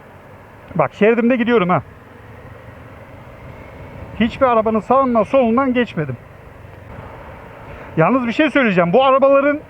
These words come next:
şey, e, bu motorları sağına soluna da ışık takmak lazım ha. Şu yanlara, şuralara, buralara. Adamın yanındayken adam seni görmüyor hiçbir şekilde. Bak, adam benim yanımda ya. Adam beni hiçbir şekilde seçemiyor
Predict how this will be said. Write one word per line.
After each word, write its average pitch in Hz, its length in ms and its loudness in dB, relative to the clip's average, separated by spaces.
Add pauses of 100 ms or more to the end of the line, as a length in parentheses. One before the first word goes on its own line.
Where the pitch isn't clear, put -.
şey, 262 220 2
e, 226 460 2
bu 233 100 -2
motorları 262 480 2
sağına 269 320 2
soluna 277 300 2
da 269 60 2
ışık - 180 -6
takmak 226 320 0
lazım 170 240 0
ha. 175 120 2 (1040)
Şu - 200 -2
yanlara, 247 600 4 (280)
şuralara, 226 600 4 (260)
buralara. 208 460 2 (1400)
Adamın 226 280 2
yanındayken 285 800 2 (100)
adam 233 300 2
seni 285 200 2
görmüyor 247 480 2 (120)
hiçbir 220 220 -4
şekilde. 160 360 0 (100)
Bak, - 160 2 (600)
adam 220 220 2
benim 262 160 2
yanımda 285 280 2
ya. 156 200 2 (1300)
Adam 240 320 0
beni 285 320 2
hiçbir 262 260 -2
şekilde 285 340 0
seçemiyor 226 520 2